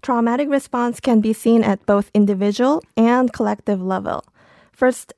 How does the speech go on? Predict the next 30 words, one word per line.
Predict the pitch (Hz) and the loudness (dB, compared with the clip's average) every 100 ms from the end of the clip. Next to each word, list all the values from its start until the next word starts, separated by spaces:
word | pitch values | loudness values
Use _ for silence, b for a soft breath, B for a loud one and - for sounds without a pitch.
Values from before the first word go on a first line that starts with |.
| - | -2
at | 226 | 0
an | 226 220 | 2 2
individual | 214 202 202 226 269 | 2 2 0 0 2
level, | 285 285 294 285 | 2 2 2 2
traumatic | 277 - 208 214 220 233 | 0 0 2 2 2 0
response | 226 - 220 208 208 - - | -2 -2 -2 0 0 -2 -6
was | 208 208 202 | -4 -4 -4
observed | - 208 - 214 254 339 | -6 -6 -4 -2 -2 -6
from | - - 214 208 202 | -12 -4 0 2 2
many | 202 202 | 2 0
survivors | 202 196 196 190 196 254 370 - B B B | -4 -6 -6 -6 -4 -4 -6 -10 B B B
and | 214 220 | 0 0
direct | 208 226 220 - | 2 0 0 -2
witnesses. | 220 214 196 - - - - b b b b | -2 0 -2 -6 -12 -14 -20 b b b b
Many | 240 254 339 | 0 2 2
who | 339 277 | 2 2
were | 262 | 2
exposed | 220 - - 214 220 - | -2 -4 -4 -4 -4 -4
to | 233 | -4
brutal | 208 214 208 208 - | -2 -2 -2 -4 -2
injuries, | 208 208 254 285 311 - _ | 0 0 -2 -2 -4 -10 _
death, | - 214 277 _ - | -4 -4 -4 _ -4
and | 208 202 | -2 -2
tortures | - 214 226 294 330 - - | -4 -6 -2 -2 -4 -8 -6
due | 220 | -6
to | 214 226 | -4 -4
the | 202 | -4
uprising | - 208 202 202 247 277 339 b b b b | -6 -6 -4 -4 -2 -4 -6 b b b b
and, | 208 208 202 196 - | -2 2 2 0 -6
uh, | - | -12